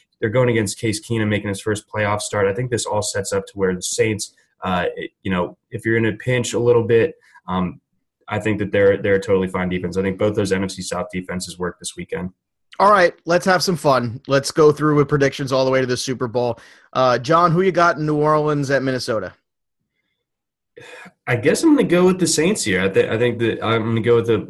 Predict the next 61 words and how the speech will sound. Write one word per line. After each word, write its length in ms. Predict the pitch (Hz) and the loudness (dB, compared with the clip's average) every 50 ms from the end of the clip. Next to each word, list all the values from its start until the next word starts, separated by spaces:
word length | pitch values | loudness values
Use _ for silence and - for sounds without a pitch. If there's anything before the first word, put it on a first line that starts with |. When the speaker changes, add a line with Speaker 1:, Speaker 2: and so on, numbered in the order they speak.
| 101 | -6
Speaker 1:
the 120 | 98 104 95 | -2 0 0
overall 400 | 92 113 113 117 120 113 113 113 | 2 2 2 2 2 2 2 0
playoff 320 | - 120 107 101 104 101 | 0 0 0 0 0 -2
experience, 720 | 101 95 - - 107 101 101 101 98 98 95 95 - - - | -6 -8 -8 -6 -4 -2 -2 0 -2 -2 -2 -4 -6 -8 -6
uh, 200 | 98 95 92 90 | -6 -4 -2 0
that, 260 | 92 95 95 90 78 | 0 0 0 -2 -2
that 260 | 101 98 92 - - | 0 0 0 -2 -4
Sean 260 | - - 113 104 101 98 | -6 -4 -4 -2 -2 -2
Payton 280 | 107 101 95 92 98 | -2 -2 -2 -2 -2
and 120 | 95 92 90 | -2 -2 -2
Drew 180 | 95 92 90 | -4 -4 -6
Brees 300 | - 92 92 92 87 - | -4 -4 -4 -4 -4 -4
and 120 | 95 92 90 | -6 -6 -6
company 320 | - 95 90 - 90 90 | -8 -10 -10 -8 -8 -6
have 200 | 92 90 92 90 | -4 -4 -4 -4
in 60 | 92 92 | -4 -4
that 160 | 90 85 - | -6 -6 -6
great 180 | 90 90 90 | -6 -8 -6
defense. 440 | - - - 78 - 85 82 - - | -8 -10 -14 -14 -14 -14 -14 -12 -10
So 120 | - 92 90 - | -10 -10 -10 -8
give 100 | - 101 | -8 -6
me 80 | 104 101 | -4 -4
the 80 | 95 | -4
Saints. 440 | 92 - 87 85 85 - - - _ _ - | -4 -6 -10 -12 -14 -14 -14 -16 _ _ -4
Speaker 2:
I 160 | 127 139 147 | -2 0 2
will 180 | 160 165 165 156 | 2 2 2 2
agree 280 | 147 131 143 151 151 | 2 2 0 0 2
with 160 | 143 143 135 | 2 0 0
that. 260 | - 127 113 107 85 101 | 0 0 0 0 -2 -6
Atlanta, 420 | 123 127 131 143 156 165 170 156 | -6 -4 0 0 2 2 0 0
Philadelphia, 720 | 143 - 170 156 156 143 147 135 135 131 - 120 113 104 | -2 0 0 0 2 2 2 2 2 0 -2 -6 -8 -6
who 100 | 101 120 | -6 -6
you 120 | 120 120 113 | -6 -4 -4
got? 260 | 113 104 95 - - _ _ _ _ _ _ _ _ _ _ _ _ _ _ _ _ | -6 -6 -8 -10 -12 _ _ _ _ _ _ _ _ _ _ _ _ _ _ _ _
Speaker 1:
Uh, 220 | - 101 98 98 98 | -8 -4 -2 0 0
give 220 | 95 98 120 127 | 0 0 0 0
me, 180 | 143 139 - - | 0 0 0 -2
give 140 | 139 135 143 | -2 0 2
me 80 | 151 | 2
Atlanta. 440 | 156 - 131 139 156 156 127 107 101 - | 2 2 2 0 0 0 0 0 -2 -2
I, 240 | 110 110 110 98 92 - - | 0 0 0 0 -2 -4 -6
you 80 | - 107 | -4 0
know, 140 | 107 101 | 0 2
it's, 240 | 104 104 95 - - | 0 0 -2 -4 -6
it's 160 | 110 110 92 | -6 -6 -6
weird 340 | 95 95 104 117 127 127 120 117 | -6 -4 -2 0 0 0 0 0
to 60 | 120 | -2
trust 320 | 120 - 127 123 120 - | -2 0 0 0 0 0
an 120 | 123 110 104 | -2 -4 -2
Atlanta 320 | 95 107 110 113 113 110 | -2 -2 -2 -2 -2 -2
team 340 | 110 - 120 110 110 107 107 | -4 -4 -2 -2 0 0 0
or 60 | 104 | 0
a 60 | 98 | -2
Georgia 300 | 95 107 107 107 104 107 | 0 0 0 0 0 -2
team 300 | 95 - 117 110 104 107 | -4 -4 -4 -2 -2 -2
in, 160 | 104 101 - | -2 -4 -4
in 140 | - 98 98 | -6 -6 -6
the 40 | 98 | -6
postseason, 640 | 95 - 117 117 113 - - 101 101 95 101 101 95 | -4 -2 -2 -2 -2 -2 -2 -4 -2 -2 -4 -4 -2
but, 280 | 101 98 95 95 - | -2 -2 -2 -2 -4
uh, 260 | 80 87 87 90 90 | -6 -8 -8 -8 -8